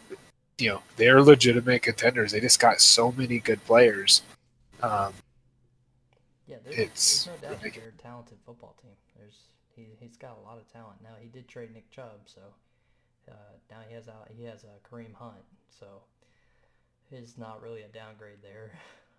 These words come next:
Speaker 1: Yeah, I was gonna say, it's not really that big of a deal. I mean, he's, he's got a, a, a relatively young line, which is probably his, his biggest hole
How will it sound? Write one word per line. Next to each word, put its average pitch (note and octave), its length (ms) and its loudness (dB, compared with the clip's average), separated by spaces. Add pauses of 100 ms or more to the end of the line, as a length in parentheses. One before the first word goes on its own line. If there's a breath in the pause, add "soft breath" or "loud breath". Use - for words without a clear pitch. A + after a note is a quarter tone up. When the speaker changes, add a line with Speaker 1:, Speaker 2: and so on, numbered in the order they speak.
(120)
Speaker 1:
Yeah, F3 260 6
I - 20 8
was - 80 6
gonna F3 140 6
say, F3 200 8
it's - 300 6
not D#3 160 8
really C3 240 0
that C3 200 4
big B2 140 -2
of A2+ 80 -2
a A#2 80 -4
deal. D3+ 240 6
I E3 80 10
mean, C#3 220 2 (1000 loud breath)
he's, D#3+ 480 8
he's E3+ 240 2
got F#3 180 10
a, F3 260 8
a, C#3 60 6 (300)
a D3+ 140 6
relatively D3 640 6
young C3 320 2
line, A2+ 500 -4
which A#2+ 200 -6
is A#2 80 -10
probably A#2 560 2
his, A2 480 0 (160)
his A#2 280 -4
biggest - 640 -6 (160)
hole A2 580 -6